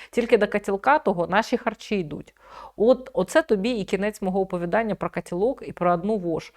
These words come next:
що їх випустили для нас московські оратори-большевики, коли Україна хотіла піднятись проти них у сімнадцятому, вісімнадцятому роках. Обдурили, значить, ті оратори наш народ,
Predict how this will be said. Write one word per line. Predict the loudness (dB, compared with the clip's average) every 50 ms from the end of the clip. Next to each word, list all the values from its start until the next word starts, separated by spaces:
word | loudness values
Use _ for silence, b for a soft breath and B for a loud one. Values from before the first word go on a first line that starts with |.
| b b
що | b -2 0 0
їх | 0 0 -2
випустили | -4 -4 -4 -4 -4 -8 -6 -4 -2 0 0 -2 -4 -6 _
для | -12 -8 -6 -4 -2
нас | -2 0 0 -2 -2 -6 B B B B B B
московські | -8 -8 -4 0 0 0 0 0 -4 -4 -4 0 2
оратори-большевики, | 2 4 4 4 2 0 -2 -2 -2 -4 -6 -6 -6 -6 -6 -6 -4 -4 -4 -6
коли | -4 -2 0 0
Україна | 0 0 0 -2 -2 -2 -2 -2 -2 -4 -4
хотіла | -6 -8 -4 -2 -4 -4
піднятись | -4 -4 -8 -6 -6 -6 -6 -8 -8
проти | -8 -8 -8 -8 -6
них | -6 -6 -8 -8
у | -10 -12
сімнадцятому, | -12 -10 -8 -6 -6 -6 -6 -8 -8 -8 -8 -8
вісімнадцятому | -8 -12 -10 -8 -8 -8 -8 -8 -8 -6 -6
роках. | -4 -4 -2 -4 -4 -4 -6 _ _ B B B B B
Обдурили, | B -2 -2 0 2 2 2 4 4 4 2
значить, | 2 0 -2 -2 -4 -4 -4 -10 -10
ті | -4 -2 0 0
оратори | 2 2 2 2 2 2 0 0 0
наш | -2 -4 -8 -8
народ, | -6 -4 0 0 0 0 0 -4